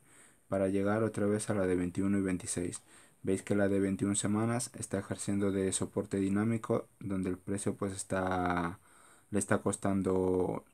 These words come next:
eh, pasar. Veis aquí que ya ha estado una, dos, y bueno, aquí desde que lo,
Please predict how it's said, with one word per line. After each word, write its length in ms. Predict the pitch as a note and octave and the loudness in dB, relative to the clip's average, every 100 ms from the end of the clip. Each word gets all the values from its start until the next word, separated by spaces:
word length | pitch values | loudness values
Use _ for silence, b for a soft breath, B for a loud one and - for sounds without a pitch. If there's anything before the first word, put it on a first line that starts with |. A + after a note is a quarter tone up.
| _ | _
eh, 320 | F#2+ F2+ F2+ F2+ | -2 -2 -2 -4
pasar. 440 | F2+ - F2 - _ B B B - | -4 0 -2 -2 _ B B B -6
Veis 200 | F#2 F#2+ | -4 -2
aquí 260 | F#2 G#2+ | -2 -2
que 360 | G#2 G2 F#2 F#2 | 0 0 2 4
ya 80 | F2+ | 2
ha 40 | |
estado 440 | F2+ F#2 F#2 F#2 F#2 | 2 0 2 0 0
una, 580 | F#2+ G#2 G2+ G#2 G#2 | 0 2 4 2 0
dos, 460 | G2 G2+ G2+ G#2+ - - _ _ _ _ _ _ _ _ - - | 2 4 4 2 -2 -8 _ _ _ _ _ _ _ _ -20 -4
y 360 | F#2+ F#2+ F#2 | 0 2 4
bueno, 400 | F#2 F#2 F2 G2+ - | 4 4 2 -2 -10
aquí 300 | G2+ F#2 G2+ | -8 -4 0
desde 320 | F#2+ F#2+ G2+ | 0 0 -4
que 120 | - F#2+ | 0 2
lo, 880 | F#2 F#2 F#2 F2+ F2+ F#2 F2+ F#2 | 4 6 6 6 4 4 2 0